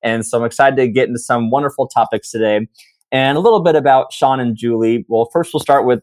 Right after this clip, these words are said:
Sean, uh, because Julie was being a lady and letting Sean go first on things. Um, Sean is a master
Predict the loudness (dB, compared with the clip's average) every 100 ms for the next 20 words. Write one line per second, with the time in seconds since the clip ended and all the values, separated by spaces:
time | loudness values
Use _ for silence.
0 | -4 0 2 2 0 -2 0 0 0 -4
1 | -6 -4 -4 -2 -2 2 2 0 0 -4
2 | -2 0 2 2 0 0 0 -2 -2 -2
3 | 0 0 0 0 0 0 -6 -4 -2 -2
4 | -4 -12 _ _ _ 2 4 6 6 2
5 | -2 -4 0 2 2 0 0 2 2 0
6 | -2 -4 -4